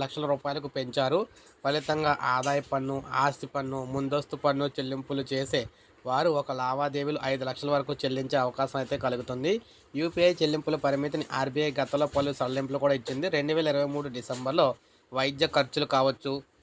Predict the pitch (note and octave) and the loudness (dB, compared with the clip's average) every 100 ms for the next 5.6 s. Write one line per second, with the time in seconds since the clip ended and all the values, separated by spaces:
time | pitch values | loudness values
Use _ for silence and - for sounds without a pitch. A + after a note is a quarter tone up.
0 | _ _ _ _ _ - C3+ A#2+ D#3 D3 | _ _ _ _ _ -4 -2 4 4 6
1 | D3+ C#3+ D#3 D3 C3+ C#3+ C#3+ C#3 C3 C#3 | 4 4 4 4 0 0 0 -2 -2 -2
2 | C3+ B2+ B2+ D#3 B2 - - - - C#3 | 0 2 0 0 0 -2 -14 -20 -6 -4
3 | D3 D#3 D#3 C#3 C#3 C#3 C3+ C#3 C3+ C3 | 0 4 4 4 2 2 2 2 2 -2
4 | D3 D3 C#3+ D3+ C3+ C3 C3+ C3+ C#3+ B2+ | 0 2 2 0 -2 -2 -2 0 0 0
5 | B2 C3 C3+ C3 A#2+ | -2 -2 -2 -2 -4